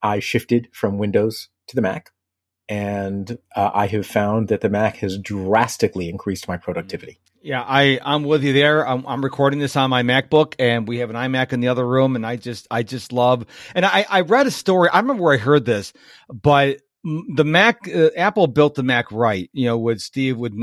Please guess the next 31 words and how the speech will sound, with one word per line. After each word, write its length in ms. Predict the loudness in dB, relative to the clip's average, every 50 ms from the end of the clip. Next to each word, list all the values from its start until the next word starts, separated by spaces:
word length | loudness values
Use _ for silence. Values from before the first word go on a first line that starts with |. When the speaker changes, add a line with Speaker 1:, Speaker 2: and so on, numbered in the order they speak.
| -6 -4
Speaker 2:
with 240 | -4 -4 -4 -2
Nus-, 220 | -2 -2 -2 -4 -6 _ _ _ _ _ _ _
was 220 | -12 -10 -10 -10 -12 -16 -20 _ _
Woz-, 280 | -8 -6 -6 -6 -8 -8 -6
Wozniacki. 580 | -6 -6 -6 -6 -10 -12 -14 -14 -14 -16 -12 -10
That's 220 | -8 -10 -8 -8
Woz. 240 | -8 -8 -8 -10 -12
His 100 | -10 -10
name's 180 | -10 -10 -8
Woz. 280 | -6 -6 -6 -6 -6 -10 _ -20 -20 -20 -20 -18 -6 -2
Um, 340 | 2 2 4 4 2 0 -2
Speaker 1:
Wozniak. 460 | -4 -4 -4 -4 -4 -4 -6 -10 -6
Speaker 2:
Wozniak. 280 | -2 2 2 2 2 2
Speaker 1:
You 140 | 0 0 -2
think 120 | 0 0 2
Speaker 2:
That's 180 | 2 2 2
Speaker 1:
he's 40 | 0
Speaker 2:
what 80 | -2 -2
it 60 | -2
is. 60 | -4
Speaker 1:
Wozniak. 40 | -4
Speaker 2:
Not, 220 | -4 -4 -4 -4 -6 -6
I'm, 160 | -6 -6 -6 -6
I'm 120 | -6 -6 -6
the 80 | -6
Polak 400 | -4 0 0 0 0 -2 -4 -8
here. 200 | -10 -10 -10 -10 -14 -18 -20 -16 -4
So, 420 | 2 4 6 6 6 6 4 0 -6 _
but 320 | -6 0 2 2 2 2 0 -6 _ 0
Apple, 640 | 2 4 4 4 4 6 6 8 8 8 6 4 2 2
or 320 | 2 4 4 4 2 0